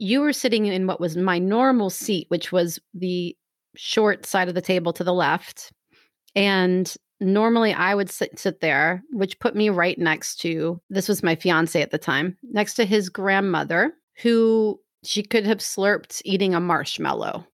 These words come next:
The woman slurped no matter what she <laughs> was eating. And then the dad did too.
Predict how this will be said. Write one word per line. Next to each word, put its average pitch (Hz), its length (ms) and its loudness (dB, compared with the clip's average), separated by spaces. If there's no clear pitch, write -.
The 196 100 -4
woman 190 320 2
slurped - 680 -4
no 185 140 -4
matter 190 300 -2
what 190 240 -2
she 226 120 -2
<laughs> 214 140 2
was - 20 4
eating. 285 500 2
And 220 320 0
then 202 500 0
the 185 180 -8
dad 190 340 0
did 262 220 -2
too. 214 440 0